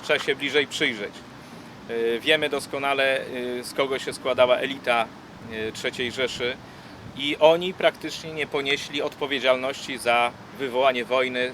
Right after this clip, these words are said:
za te wszystkie zbrodnie, za miliony ofiar. E, jak ktoś dąży do wojny, to jest naszym wrogiem, jest zbrodniarzem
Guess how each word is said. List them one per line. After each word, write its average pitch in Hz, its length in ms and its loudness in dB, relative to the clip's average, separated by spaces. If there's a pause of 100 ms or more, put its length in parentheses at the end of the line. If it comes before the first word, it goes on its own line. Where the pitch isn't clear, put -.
za 120 120 2
te 123 100 -4
wszystkie 123 340 -8
zbrodnie, 104 420 -4
za 117 120 0
miliony 127 400 0
ofiar. 110 300 -2 (840)
E, - 40 -6 (600)
jak 135 160 8
ktoś 180 340 0
dąży 175 360 2
do 151 140 6
wojny, 139 460 2 (500)
to 143 140 -2
jest 151 340 2
naszym 143 320 -2
wrogiem, 123 420 0 (320)
jest 127 220 0
zbrodniarzem 127 680 2